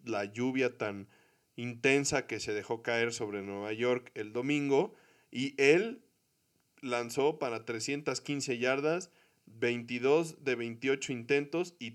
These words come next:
tres touchdowns por aire en este partido. O sea, ese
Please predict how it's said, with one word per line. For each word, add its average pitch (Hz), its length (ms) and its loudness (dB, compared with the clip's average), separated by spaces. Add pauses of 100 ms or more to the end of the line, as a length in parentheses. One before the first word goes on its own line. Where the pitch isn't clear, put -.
tres 180 460 0 (100)
touchdowns 160 1040 0 (320)
por 160 260 6
aire 151 540 4 (460)
en 135 200 0
este 131 240 0
partido. - 380 -12
O - 20 -16
sea, 127 160 -6
ese 147 480 2